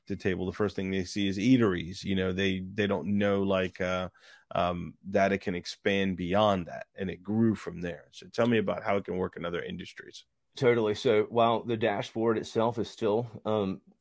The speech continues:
Speaker 2: really geared towards restaurants and, and a little bit of retail making those sales, we've got a product and order section built right in. So within five minutes, the idea is you can immediately start selling your stuff, retail or food, um, through any channel on social media within five minutes. Just upload your stuff and you're good to go. That was the idea.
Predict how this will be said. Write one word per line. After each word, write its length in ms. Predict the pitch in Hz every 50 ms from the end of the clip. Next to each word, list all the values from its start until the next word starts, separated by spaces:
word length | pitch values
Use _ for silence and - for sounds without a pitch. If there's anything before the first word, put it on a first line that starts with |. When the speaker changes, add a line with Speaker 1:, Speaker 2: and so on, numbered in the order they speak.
| _ -
Speaker 2:
really 340 | 113 110 101 117 117 120 127
geared 300 | 110 92 117 117 113 110
towards 260 | - 107 110 107 90
restaurants 720 | 92 98 101 104 - - 113 110 107 98 73 - - - _ _ _ -
and, 160 | - 101 95 - -
and 160 | 101 95 92
a 60 | - 98
little 140 | 110 117
bit 80 | 113 98
of 160 | 92 80 85
retail 400 | 117 139 143 - 120 98 95 87
making 400 | 98 98 104 110 110 - 107 104
those 260 | 101 95 98 98 -
sales, 320 | - 98 95 101 104 104 -
we've 120 | 98 76 -
got 160 | 87 87 82
a 20 |
product 460 | - - 98 92 95 98 98 95 -
and 60 | - -
order 200 | 87 95 101 101
section 380 | - - 104 - - - 101 90
built 180 | 104 98 -
right 220 | - 101 101 101 101
in. 260 | 101 104 107 104 - - - - _ _
So 200 | - - 101 98
within 280 | 78 90 101 104 101 90
five 260 | - 110 104 98 95
minutes, 280 | 101 104 101 87 82 -
the 100 | 95 92
idea 280 | 92 87 80 90 92
is 80 | 92 87
you 80 | 117 117
can 120 | 147 139
immediately 440 | 110 95 104 107 98 92 - 90 101
start 300 | - - 107 82 - -
selling 320 | - 107 101 101 98 95
your 140 | 92 95 95
stuff, 340 | - - - 87 95 98 78
retail 340 | 90 101 98 - 120 98 95
or 80 | 95
food, 380 | - - 110 110 95 90 80 - _ _ _ _ -
um, 300 | - 90 87 85 - - _
through 160 | - 104 101 -
any 300 | - 107 110 110 110 98 -
channel 360 | - - 104 101 104 113 113 104
on 140 | 98 101
social 320 | - - 104 104 - - 98
media 340 | 98 104 107 113 110 104 90
within 320 | 95 98 92 98 95 101
five 320 | - - 90 90 90 92
minutes. 320 | 82 90 87 80 65 - -
Just 200 | - 85 - -
upload 320 | 98 95 - 90 92 87 -
your 80 | 95
stuff 300 | - - 98 95 90 -
and 80 | 87 78
you're 100 | 85 73
good 140 | - 87 -
to 80 | 80
go. 180 | - 82 73 71
That 200 | 76 107 85 78
was 120 | 110 98
the 120 | 98 101 95
idea. 440 | 90 90 80 95 82 80 76 -